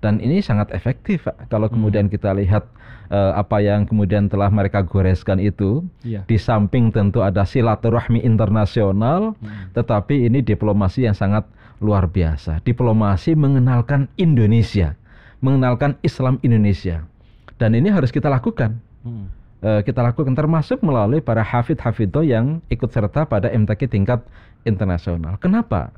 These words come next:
Speaker 1: kita harus mengenalkan Islam Indonesia ke, eh,
Speaker 2: Internasional.
Speaker 1: ke internasional?
Speaker 2: Hmm.
Speaker 1: Paling tidak ada tiga alasan. Pertama, karena kita tahu persis bahwa Indonesia itu adalah negara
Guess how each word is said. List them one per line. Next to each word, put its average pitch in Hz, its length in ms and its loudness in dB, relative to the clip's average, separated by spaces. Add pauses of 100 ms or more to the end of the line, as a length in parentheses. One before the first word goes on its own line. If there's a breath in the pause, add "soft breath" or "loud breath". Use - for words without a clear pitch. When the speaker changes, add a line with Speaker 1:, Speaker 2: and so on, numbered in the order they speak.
Speaker 1:
kita 127 240 -2
harus 120 160 -2
mengenalkan 113 560 0
Islam 117 320 -2
Indonesia 110 640 2
ke, 90 400 -2 (400 loud breath)
eh, 120 80 -12
Speaker 2:
Internasional. 104 480 -2 (240)
Speaker 1:
ke - 160 -6
internasional? 98 720 0
Speaker 2:
Hmm. 95 160 -8
Speaker 1:
Paling 151 240 2
tidak 165 240 2
ada 123 100 0
tiga 113 300 -2
alasan. 82 400 -4 (640 soft breath)
Pertama, 139 560 0
karena 123 320 0
kita 117 240 -2
tahu 113 160 -2
persis 175 320 -4
bahwa 101 480 0
Indonesia 117 580 2
itu 110 540 -2
adalah 113 420 0
negara 107 840 0